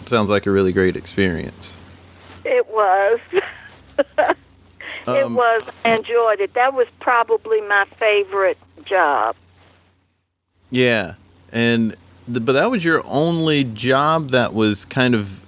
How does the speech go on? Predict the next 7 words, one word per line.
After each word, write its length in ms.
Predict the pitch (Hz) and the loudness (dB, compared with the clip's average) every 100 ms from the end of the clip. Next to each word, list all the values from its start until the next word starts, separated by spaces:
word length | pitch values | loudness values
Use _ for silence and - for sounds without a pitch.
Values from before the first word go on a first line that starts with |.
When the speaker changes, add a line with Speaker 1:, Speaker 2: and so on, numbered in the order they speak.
| - | -2
Speaker 1:
involving 920 | 120 101 92 113 110 104 107 101 98 92 | 0 0 0 2 2 2 2 2 0 -2
the 120 | 113 104 | 0 0
entertainment 540 | 90 - 151 202 107 | 0 0 2 2 0
industry, 440 | 90 90 - 85 85 | -2 -4 -6 -6 -2
right? 280 | 92 - - - | 0 -2 -2 -2
Speaker 2:
Yeah, 240 | 202 180 175 - _ | 0 0 -2 -8 _
uh, 80 | - | -10